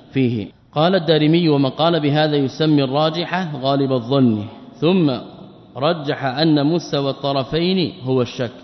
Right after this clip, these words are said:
والراجح ظن، والزائد في الرجحان غالب الظن". إذن ثلاثة أقسام: شك وظن وغالب ظن. عند الفقهاء على كلام الدارمي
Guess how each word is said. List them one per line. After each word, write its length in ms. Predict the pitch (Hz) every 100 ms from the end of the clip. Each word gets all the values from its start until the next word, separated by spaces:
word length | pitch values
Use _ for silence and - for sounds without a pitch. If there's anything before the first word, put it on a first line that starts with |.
| - - - -
والراجح 760 | 117 127 147 160 170 180 - - 117
ظن، 380 | 135 135 120 98 - - -
والزائد 640 | 123 127 120 156 160 180 165
في 100 | 156
الرجحان 760 | 147 143 117 147 156 180 185 - - - -
غالب 640 | 104 117 135 151 165 175 156
الظن". 580 | 117 113 110 101 98 107 - -
إذن 380 | 110 117 139 131 120
ثلاثة 680 | 113 120 143 139 151 156 120
أقسام: 600 | 117 - 113 92 87 65 - - - -
شك 720 | - - 123 143 - 165 190 175 - - -
وظن 800 | 110 117 120 143 175 175 185 165 -
وغالب 720 | 110 110 127 143 165 175 143
ظن. 580 | 123 117 117 120 123 120 - - -
عند 220 | 123 147
الفقهاء 500 | 135 147 160 180 151
على 220 | 143 151
كلام 300 | 151 156 160
الدارمي 600 | 147 147 170 185 180 123